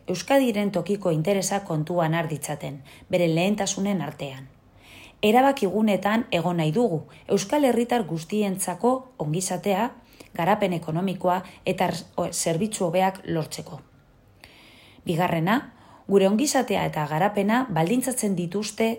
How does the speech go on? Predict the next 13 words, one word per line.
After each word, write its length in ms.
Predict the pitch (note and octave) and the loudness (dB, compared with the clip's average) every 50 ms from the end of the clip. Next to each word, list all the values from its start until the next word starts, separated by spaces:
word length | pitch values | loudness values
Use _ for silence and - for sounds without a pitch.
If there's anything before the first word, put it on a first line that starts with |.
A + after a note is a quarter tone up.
| - - | -6 -8
nazioarteko 760 | F#3 E3 D#3 D#3+ - G3 G3 G3 F#3+ F#3 F#3 F3+ F3 F3+ G3 F3 | -6 -6 -4 -4 -2 -2 0 0 0 0 -2 -4 -4 -2 -4 -4
gatazkek, 680 | D#3 D3 - - D3+ D3 - - - D#3 - - - - _ _ | -4 -6 -6 -6 -6 -6 -6 -8 -12 -14 -14 -16 -20 -20 _ _
hala 240 | - E3 D#3+ D3+ D3+ | -4 -2 -2 -2 -2
nola, 360 | D#3 E3+ G3 G#3+ A3 B3 - - - - - - - | -2 0 2 2 2 2 0 -4 -14 -20 -20 -6 -2
Ukrainaren 720 | - A3 G#3+ G#3+ C4 B3 B3+ C4 B3+ A#3+ A#3+ G#3 F#3+ F#3 E3+ | 0 0 2 2 2 2 4 4 4 4 2 2 2 0 0
inbasioak 720 | E3+ E3+ E3+ G3+ A#3 A3 - A3 G3+ G3 G3 G#3+ G#3+ G#3 - | 0 2 2 2 0 0 0 0 0 0 0 0 -2 -4 -6
eta 240 | - E3 E3 D#3 D3+ | -8 -6 -6 -6 -4
Gazako 440 | C#3 E3 E3 - - E3 - D#3 D3 C3+ | -4 -4 -6 -6 -8 -8 -8 -8 -6 -6
gerrak. 380 | D3+ D3 - C3+ C3 - - - - - - - - - | -6 -8 -8 -10 -16 -18 -20 -20 -20 -20 -20 -16 -8 0
Bai 240 | F#3+ B3 C#4 C#4+ C#4 | 2 4 4 4 4
eta 160 | C4+ A3 G3 | 2 2 2
mundu 400 | F3+ E3+ E3+ E3+ F#3 F#3+ A3 G3+ | 2 2 2 2 2 2 2 2
osoan, 500 | F3+ D#3+ D#3+ - G#3 F#3+ E3 D#3+ E3+ F3 | 2 0 0 -2 -2 0 0 0 -2 -4